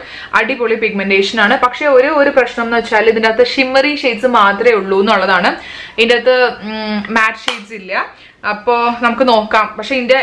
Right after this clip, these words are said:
എല്ലാ ഷെയ്ഡ്സും നല്ല ബ്യൂട്ടിഫുൾ ആയിട്ടുള്ള ഷെയ്ഡ്സ് ആണ്, നല്ല പിഗ്മെന്റഡ് ആണ്. ഞാൻ ട്രൈ ചെയ്ത് നോക്കിയിട്ടില്ല, just swatch ചെയ്തിട്ടാണ് നോക്കിയേക്കണേ. ഞാൻ just swatch ചെയ്ത് കാണിച്ചു തരാം. ഓക്കെ,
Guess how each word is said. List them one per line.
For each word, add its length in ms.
എല്ലാ 180
ഷെയ്ഡ്സും 400
നല്ല 140
ബ്യൂട്ടിഫുൾ 320
ആയിട്ടുള്ള 320
ഷെയ്ഡ്സ് 280
ആണ്, 100
നല്ല 140
പിഗ്മെന്റഡ് 440
ആണ്. 120
ഞാൻ 160
ട്രൈ 200
ചെയ്ത് 140
നോക്കിയിട്ടില്ല, 360
just 140
swatch 320
ചെയ്തിട്ടാണ് 420
നോക്കിയേക്കണേ. 400
ഞാൻ 160
just 160
swatch 260
ചെയ്ത് 200
കാണിച്ചു 260
തരാം. 220
ഓക്കെ, 180